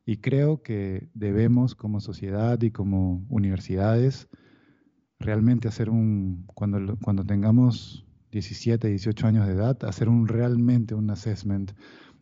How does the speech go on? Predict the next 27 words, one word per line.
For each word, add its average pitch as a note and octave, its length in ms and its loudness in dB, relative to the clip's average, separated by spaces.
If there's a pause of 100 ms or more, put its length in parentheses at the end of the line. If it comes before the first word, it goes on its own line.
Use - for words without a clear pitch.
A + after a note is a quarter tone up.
una A#2+ 320 6
buena A#2 400 2
evaluación G#2 600 -2
y A2 200 0
decir, F#2+ 460 -2 (460)
"Estas A2 200 -2
son A2+ 100 2
tus G#2 120 4
cualidades". G2 720 -4 (640)
O - 20 -20
sea, - 160 -8 (420)
probablemente A2+ 420 4
serías A2 240 0
un B2 80 4
excelente G#2+ 920 0 (640)
psiquiatra, A2 640 -2
pero G2+ 460 -4
probablemente G#2+ 560 0
no G#2+ 80 0
serías G#2 280 -4
un G#2+ 120 0
tan G#2+ 160 4
buen G#2+ 160 4
cirujano G#2 420 0
cardíaco, G2 500 -2
¿no? G2+ 200 0
Son G#2 340 0